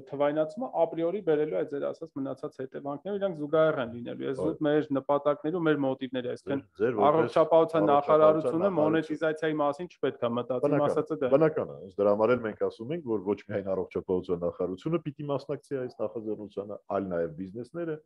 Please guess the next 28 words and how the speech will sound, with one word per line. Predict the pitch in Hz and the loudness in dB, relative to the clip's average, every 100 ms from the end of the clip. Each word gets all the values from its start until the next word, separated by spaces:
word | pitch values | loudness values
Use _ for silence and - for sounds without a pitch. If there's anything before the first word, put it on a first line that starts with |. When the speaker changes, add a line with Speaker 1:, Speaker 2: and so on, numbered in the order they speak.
| _ _ | _ _
Speaker 2:
ինվեստորները | 90 87 82 - 82 95 82 | -8 -4 -4 -4 -6 -4 -4
և | 69 62 | -6 -10
այլն։ | - _ - - _ | -16 _ -20 -20 _
Ա, | - 104 | 0 2
տիկնակ | 95 120 143 147 | 2 -2 -4 -2
և | 135 | -4
պարոնակ, | 131 120 110 90 | 0 0 0 -2
ես | 101 101 | -2 -2
քանի | 104 110 | -4 -2
որ | 120 110 | -2 0
մեր | 107 | 0
ժամանակը, | 92 95 101 101 101 104 | 2 0 0 -2 -2 2
ը, | 98 92 - 92 87 85 | 4 2 0 -2 0 -2
արագ | 82 87 82 | -2 -4 -2
է | 78 | -4
անցնում | 73 - 73 | -8 -14 -16
շատ | - 76 - | -8 -8 -6
և | 76 - | -12 -8
մեր, | 82 | -10
մեզ | 78 76 | -8 -10
մնում | 78 80 82 | -10 -10 -8
է | 78 | -10
ընդամենը | 80 82 82 78 | -8 -8 -8 -6
երևի | 78 78 | -6 -6
մի | 78 73 | -10 -12
կես | - 80 | -10 -10
ժամ, | 78 80 67 | -8 -10 -10
ա, | _ _ _ _ 78 | _ _ _ _ -12